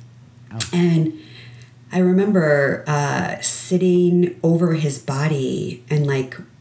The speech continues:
Speaker 2: watching to see if I could see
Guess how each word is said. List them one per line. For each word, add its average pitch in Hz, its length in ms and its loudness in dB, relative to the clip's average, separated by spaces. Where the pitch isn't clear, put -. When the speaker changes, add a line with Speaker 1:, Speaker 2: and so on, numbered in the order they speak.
Speaker 2:
watching 143 1000 -2
to - 140 -4
see 185 680 2
if 175 220 0
I 156 320 2
could - 240 -4
see 151 760 -2